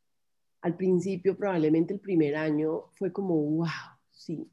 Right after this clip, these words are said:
me siento muy bien, estoy lo que fuera", etcétera, ¿no? El primer año y, y, o sea, sentía ma-, tenía más esa sensación que obviamente la sensación del duelo o del dolor de, pues, del vacío, de que no está, de, de, de lidiar con el hijo y de todo.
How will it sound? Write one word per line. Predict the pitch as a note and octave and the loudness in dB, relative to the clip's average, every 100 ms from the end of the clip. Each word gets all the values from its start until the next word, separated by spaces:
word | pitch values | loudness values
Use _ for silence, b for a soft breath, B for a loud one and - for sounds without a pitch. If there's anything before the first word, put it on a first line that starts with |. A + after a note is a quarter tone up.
| _ _ | _ _
me | F3+ | -6
siento | D#3+ D#3 D#3 | -4 -2 0
muy | D#3+ E3 | 2 2
bien, | D#3 A3 C4 B3 A#3 | 2 0 0 0 -2
estoy | G3 - D#3+ D3+ D3+ C#3 C3 B2+ C#2+ | -4 -6 -6 -4 -4 -4 -4 -6 -8
lo | G2 B2 | -12 -14
que | - | -10
fuera", | B3 B3+ A#3 A3 G#3 G3+ | -6 -4 -2 -2 -2 -4
etcétera, | E3+ D#3+ - A2 D2+ - | -4 -6 -8 -10 -12 -16
¿no? | D2 D#2 _ _ _ _ _ _ _ _ _ _ _ _ _ - | -20 -20 _ _ _ _ _ _ _ _ _ _ _ _ _ 0
El | |
primer | F3+ E3+ D3+ | 4 4 4
año | D3 D3 D3 | 2 2 2
y, | E3 F#3+ G#3 B3+ C#4+ - _ - | 2 -2 -2 -2 -4 -8 _ -12
y, | - _ | -12 _
o | - | -10
sea, | G#3 - - | -6 -6 -8
sentía | - F#3+ F3+ F3 | 0 0 2 0
ma-, | F#3+ G3+ - | 0 -2 -2
tenía | G3+ G3+ A3 | 0 2 2
más | A#3 A#3+ | -2 -2
esa | C4+ C#4 | -4 0
sensación | C#4 C4+ E3+ F#3+ G3 C4+ | 2 2 0 0 -2 -2
que | C4 | -2
obviamente | G#3 G#3 G#3+ G#3 G3 | 0 0 0 -2 -2
la | A#3+ A3 | -6 -6
sensación | F3+ E3 D3+ C#3 | -6 -4 -2 0
del | D3 E3 | 0 0
duelo | E3 G3 E3 E3 F3+ F3+ | 2 2 2 0 -4 -4
o | F3+ - D#3 | -2 0 -2
del | C3 B2+ | -2 -6
dolor | B2+ C#3 D3+ | -6 -2 -2
de, | E3 C#3+ B2 _ _ _ _ _ _ _ | -2 -2 -4 _ _ _ _ _ _ _
pues, | D#3+ | -4
del | C#3 | -2
vacío, | C3 A#2 - F#3+ F#3 | -4 -6 -2 0 0
de | C#3+ C3+ | -2 -4
que | C3 | -10
no | C#3 | -12
está, | - G#3 | -6 -2
de, | G3 D#3 | 0 0
de, | C#3 C3+ | 0 -2
de | B2+ C3 | -2 -2
lidiar | C3+ C#3+ C#3 | 0 -2 -6
con | - C#3 | -4 -2
el | D3 | -2
hijo | A3 G#3 F3 E3 | -4 -6 -4 -2
y | C#3+ | -2
de | C3+ | -4
todo. | - | -10